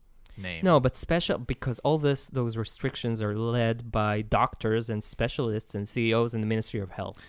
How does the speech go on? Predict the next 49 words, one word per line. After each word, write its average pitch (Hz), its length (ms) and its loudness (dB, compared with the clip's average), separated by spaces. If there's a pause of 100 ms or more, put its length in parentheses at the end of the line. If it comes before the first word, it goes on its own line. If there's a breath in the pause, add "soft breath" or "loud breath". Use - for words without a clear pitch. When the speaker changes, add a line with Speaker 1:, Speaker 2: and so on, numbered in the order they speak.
Speaker 1:
Yeah, 294 80 -2
but 254 120 0
it's 180 120 -2
the 180 100 -2
same 240 220 4
in 196 60 0
any 185 200 2
ministry. 127 540 2
If, 131 280 -4
if 160 240 0
you 160 80 2
could 143 180 -4
come 180 200 4
up 175 140 2
with 151 100 4
some 160 180 0
environmental 143 1000 2
crisis 107 720 -4
that 117 320 -8
the 120 80 -4
Ministry 143 500 2
of 123 120 2
En-, 120 100 2
Environmental 120 680 0
Protection 127 580 0 (140)
Speaker 2:
Yes. 143 220 0
Speaker 1:
could 135 180 2
come 135 220 4
and 131 140 2
Speaker 2:
But 151 80 8
Speaker 1:
say, 135 100 10
Speaker 2:
they 185 160 10
actu- 180 300 6
Speaker 1:
"We 233 100 8
need 262 200 2
to 202 120 6
shut 240 320 6
everything 240 440 8
down 208 260 8
Speaker 2:
But 208 40 6
Speaker 1:
to 175 60 4
Speaker 2:
they 156 140 10
Speaker 1:
s-," - 60 2
you 156 60 12
Speaker 2:
actually 160 280 6
Speaker 1:
know? 147 60 8
Speaker 2:
have 135 160 8
this 156 180 4
power. 160 640 8